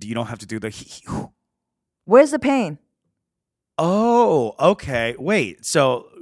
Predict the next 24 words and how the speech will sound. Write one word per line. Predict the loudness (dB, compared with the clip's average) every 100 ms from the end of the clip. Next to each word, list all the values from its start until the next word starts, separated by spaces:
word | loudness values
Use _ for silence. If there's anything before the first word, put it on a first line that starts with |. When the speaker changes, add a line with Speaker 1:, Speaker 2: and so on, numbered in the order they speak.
| -20 _ 0
Speaker 1:
tell | 4 4
me | 4
about | 4 4 4
that. | 2 2 0 -10 -8
Be-, | -8 _ -14
Speaker 2:
<laughs> | -12 -6
Speaker 1:
so | 2 2
when | 4 2
you | 2 2 0 -6 _ _ -4
get | 0 0 0
drugged | 0 0 0
up | -2 -2
for | -2 0 0
your | -4 -6
labor, | -6 -8 -6 -4 -6 -8 _
you | 0
don't | 2 2
feel | 0 0
Speaker 2:
Uh-huh. | 0
Speaker 1:
a |
thing? | -8 -10 -8 -12 -16 _ _ _ _ _ -20 _ _ _ _ _ _ _ _ _ _ _ _ _ _ _ -4
Speaker 2:
You |
feel | 0 0
pressure. | -4 -8 -6 -6 -6 -8